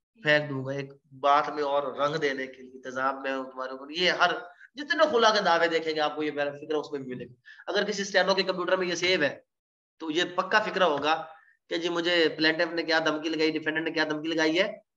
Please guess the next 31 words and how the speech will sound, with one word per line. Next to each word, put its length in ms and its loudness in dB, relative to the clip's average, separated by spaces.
मैं 100 0
तुम्हारे 260 4
मुंह 160 -2
पर 80 0
क्या 180 2
करूंगा, 340 2
तेजाब 320 2
फेंक 260 -6
दूंगा। 340 -20
That 200 6
the 120 4
paragraph 520 4
number 220 -2
nine 300 2
of 100 -8
the 60 0
suit 260 -6
is 140 -6
not 200 6
admitted, 400 2
hence 380 -2
deny 240 4
होगा। 280 -6
Defendant 440 4
आगे 300 4
फिर 180 4
आ 120 8
गया 100 2
जी, 80 -2
"Bad 420 4
character 380 0